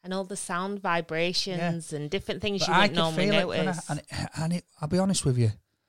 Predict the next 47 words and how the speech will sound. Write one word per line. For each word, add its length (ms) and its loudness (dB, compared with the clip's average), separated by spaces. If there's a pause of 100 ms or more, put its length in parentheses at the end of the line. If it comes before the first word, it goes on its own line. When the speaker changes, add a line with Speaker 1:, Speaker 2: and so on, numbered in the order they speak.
(360)
Speaker 2:
it 140 -8
were 120 6
weird, 340 2 (260)
because 260 2
again 240 4
I 60 4
thought, 280 0
"Right, 280 2
if 140 -2
I'm 120 0
gonna 180 2
try 320 2
this, 300 0 (140)
I'm 120 -2
gonna 140 0
listen 320 2
to 140 0
what 160 2
this 180 0
lady 280 0
says, 320 2
and 100 -4
I'm 100 0
gonna 240 2
open 280 2
myself 420 0
up, 140 0
and 80 2
I'm 100 2
not 180 0
gonna 260 -2 (360)
sit 260 -2
here 180 2
thinking 380 0
it's 160 -2
some 280 0 (560)
joke 540 4
or 220 4
whatever," 520 2
you 100 0
know, 140 2
because 300 -2
obviously 240 0
they're 80 -2
serious 460 0
about 280 -6
it. 160 -6